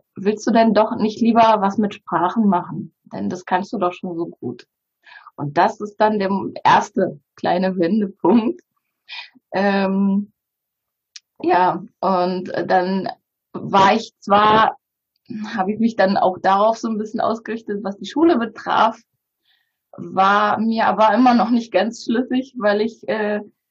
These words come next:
nebenbei, ähm, auch noch Gasthörer war an der, äh, Humboldt-Universität Berlin im, ähm, Bereich, ähm,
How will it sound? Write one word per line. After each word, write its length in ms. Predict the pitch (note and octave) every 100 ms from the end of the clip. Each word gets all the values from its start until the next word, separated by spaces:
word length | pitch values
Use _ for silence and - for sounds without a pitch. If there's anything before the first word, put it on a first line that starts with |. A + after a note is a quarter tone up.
| _
nebenbei, 640 | G#3 G#3+ G3+ F#3+ G3+ A3
ähm, 500 | - G3+ G#3 G3+ G3+ -
auch 200 | G3+ G#3
noch 240 | G#3+ G3+ -
Gasthörer 720 | - - _ C4 A#3+ A#3 A3+
war 240 | A3+ A#3
an 140 | A3 G#3+
der, 360 | G#3 G3+ G3+ G3+ G3+ -
äh, 160 | F#3+
Humboldt-Universität 1120 | G#3+ A#3 A#3 A3+ A3+ A3+ A3 G#3 G3+ A#3 G#3
Berlin 500 | G#3+ G#3 G#3+ G#3+ G#3+
im, 500 | - F3+ F3+ F#3+ - -
ähm, 280 | F3+ F3 E3+
Bereich, 460 | F3+ F3+ F3+ - -
ähm, 360 | F3 F3 E3+